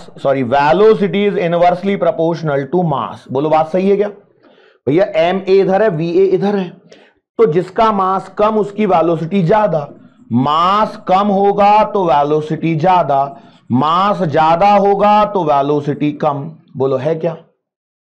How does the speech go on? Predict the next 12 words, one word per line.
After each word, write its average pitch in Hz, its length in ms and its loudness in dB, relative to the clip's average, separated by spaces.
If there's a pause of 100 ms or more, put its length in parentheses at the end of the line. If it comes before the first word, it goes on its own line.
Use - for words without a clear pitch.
(160)
अब 165 120 0
स्टे-, 190 400 -2
असर्शन 202 460 -2
में 208 140 -2
क्या 208 200 0
बोला 202 260 2
है 208 100 0
उसने? 214 360 -4 (460)
मोमेंटम 208 500 0
से 214 120 0
lighter 190 720 0
body 202 480 2